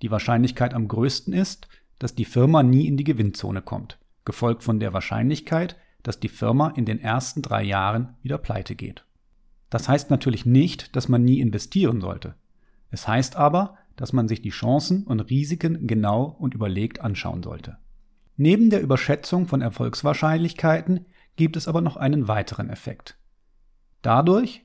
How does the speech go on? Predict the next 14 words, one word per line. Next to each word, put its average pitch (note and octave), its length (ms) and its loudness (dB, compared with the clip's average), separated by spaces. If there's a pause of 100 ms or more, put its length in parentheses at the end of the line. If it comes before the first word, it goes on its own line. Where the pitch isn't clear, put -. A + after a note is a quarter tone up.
(120)
dass - 140 -4
viele F3+ 340 0
Phänomene C3 600 2
im A#2 140 2
Leben A#2 320 2
zufallgetrieben G#2+ 920 -2
sind, B2+ 340 0 (420)
vermuten C3+ 440 4
wir B2 120 2
fälschlicherweise E3 920 -2
bei G2+ 220 -4
uns D#3 560 0
und A2+ 240 -4
anderen E3 560 2